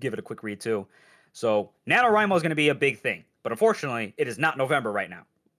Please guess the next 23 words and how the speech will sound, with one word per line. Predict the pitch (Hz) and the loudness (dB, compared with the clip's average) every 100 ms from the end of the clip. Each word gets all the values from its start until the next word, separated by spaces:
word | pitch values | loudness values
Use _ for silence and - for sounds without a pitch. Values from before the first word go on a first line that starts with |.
| 98 | -10
But | 107 104 - | -6 -6 -8
until | 117 101 - 277 190 | -12 -6 2 4 4
then, | 117 104 95 - _ _ _ - | 2 0 -4 -14 _ _ _ -4
I | 120 | -4
will | 113 127 123 120 123 - 101 | -2 0 0 0 -4 -12 -8
at | 101 - | -8 -8
least | 123 127 165 185 - - 117 | -12 -8 -6 -6 -8 -12 -4
do | 139 139 135 | 0 0 0
a | 127 113 107 | 0 0 -2
short | - 156 165 | -2 -2 -2
story | - 160 135 127 127 120 _ _ _ _ _ _ _ - | -2 0 2 2 -2 -8 _ _ _ _ _ _ _ -2
every | 147 156 | 0 2
other | 143 131 | 2 2
month. | 113 98 90 | 0 -4 -2
That's | 113 - | -4 -2
the, | 131 113 110 104 98 92 _ _ | -2 0 0 0 -2 -8 _ _
uh, | 101 82 | -10 -8
schedule | - 123 107 110 | -4 -2 -2 -4
we | |
ended | 107 104 | -4 -6
up | 95 | -6
going | 107 98 | -6 -6
for. | - 85 82 | -10 -12 -12